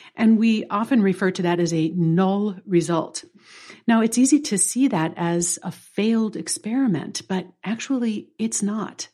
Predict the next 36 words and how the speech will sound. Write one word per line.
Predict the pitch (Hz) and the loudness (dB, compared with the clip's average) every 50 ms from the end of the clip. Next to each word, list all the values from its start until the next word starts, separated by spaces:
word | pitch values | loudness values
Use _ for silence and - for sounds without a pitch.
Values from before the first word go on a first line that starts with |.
| _ _ _ _ _ _ _ - 175 | _ _ _ _ _ _ _ -8 -2
Joining | 160 202 233 262 262 277 262 | 2 4 6 8 8 8 8
me | 254 247 | 6 4
today | 240 233 190 170 160 | 2 2 0 2 2
to | 160 180 | 2 0
talk | 175 180 - - 294 311 311 311 - | -2 -6 -6 -4 -2 -2 -2 -2 -2
about | - 170 151 139 147 156 175 | -2 -2 0 -2 -2 -4 -2
null | 165 165 165 180 202 226 233 233 | 0 2 2 4 4 4 4 2
results | 233 220 202 175 156 165 165 - - - | 2 2 2 0 -2 -2 -2 -4 -6 -4
is | 214 208 185 180 | -2 0 0 0
Greg | 170 - - 165 170 170 170 170 | -2 -6 -4 -2 0 0 0 0
Lopez. | 160 160 156 147 - - 139 143 160 - - - - - - - - - | 0 -2 -2 -2 -4 -8 -8 -6 -6 -6 -8 -8 -12 -18 -18 -18 -6 2
Greg | 240 233 254 277 277 254 | 2 4 4 4 0 0
is | - 233 247 233 185 - | 0 0 0 0 0 0
the | - 226 220 | 0 -2 0
lead | 190 175 156 196 226 262 254 | 0 0 0 2 2 2 0
scientific | - - 220 220 226 220 - 220 233 226 - 180 | 0 0 0 2 2 0 0 -2 -4 -4 -2 -2
editor | 170 180 180 190 202 - - | -2 0 0 0 -2 -2 -2
at | 185 185 180 - | -6 -6 -6 -4
examine | 190 180 175 147 - 190 185 190 196 190 180 165 | -6 -4 -4 -2 0 0 2 2 2 2 0 0
dot | 156 143 147 - - | 0 -2 -4 -6 -6
com, | - 143 139 143 143 175 202 - - - - - - - | -6 -4 -4 -2 -2 -2 -4 -6 -8 -20 -20 -16 -6 0
where | 202 202 202 | 2 2 2
he | 185 - 254 262 302 320 311 | 2 2 4 6 8 8 6
and | 202 185 | 6 2
his | 180 233 226 - | 0 0 -2 -2
team | - - 214 208 202 | -2 0 0 0 0
collect, | - - - - 165 165 196 202 208 202 - - - - - - | -2 -4 -6 -4 -2 -2 -2 -2 -4 -6 -12 -16 -16 -14 -10 -8
assess, | 170 175 - - - 220 202 202 196 - - - | -6 -4 -2 -2 -2 -2 -2 -2 -4 -4 -6 -6
and | - - 143 135 151 180 175 | -6 -6 -6 -6 -6 -6 -6
summarize | - - - - 220 208 202 202 196 190 185 185 180 180 - - - _ - 196 | -6 -4 -2 -2 0 0 0 0 2 2 2 2 0 0 -2 -4 -6 _ -12 -10
a | - | -8
staggering | - - - - - 226 220 220 214 190 196 196 190 185 180 | -6 -4 -4 -4 -2 0 0 0 2 0 0 2 2 4 4
amount | 175 170 165 165 165 160 | 4 2 2 2 0 0
of | 175 165 156 | 0 0 2
nutrition | 165 170 175 185 - - 165 147 | 2 0 0 -2 -2 -2 -2 0
research. | 147 151 147 - - 143 151 - | 0 -2 -2 -2 -4 -4 -6 -6